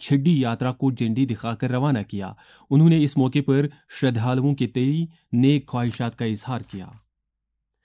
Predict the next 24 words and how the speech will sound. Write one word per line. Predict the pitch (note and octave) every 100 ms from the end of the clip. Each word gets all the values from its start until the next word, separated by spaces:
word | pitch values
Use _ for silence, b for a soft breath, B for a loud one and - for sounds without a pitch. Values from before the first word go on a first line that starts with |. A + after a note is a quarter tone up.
| b b b b -
श्रीनगर | - E3+ F#3 F#3 G3
के | F#3 F3+
जबरवन | D3 D#3 D#3+ E3+
पहाड़ी | D#3 C3 C#3 D3+ C#3+
के | C3+
दामन | B2 C3 D3
में | C#3+ C#3+ D3
झील | A2 A#2 B2+ A#2
डल | B2 C#3
के | C3+ A#2
किनारे | B2+ B2+ B2
वाक़ा | A2+ B2 A#2+ A2+ - b b -
मशहूर | C3 C#3+ - C#3 F#3 C#3+
बागे | B2+ B2+ C3+
गुलिलाला | A#2+ B2+ A#2+ B2 C3+
में | C3 B2+ C3+ b b -
आने | B2 C#3
वाले | C#3 C3 C#3 C#3 b _
सयाहों | - C#3 C3+ C3 C#3+
की | C#3
तादाद | B2+ A#2 A#2+ B2
में | C3+ C3
रोज़ | B2 D#3 B2+
अफजूं | A2+ C3+ B2+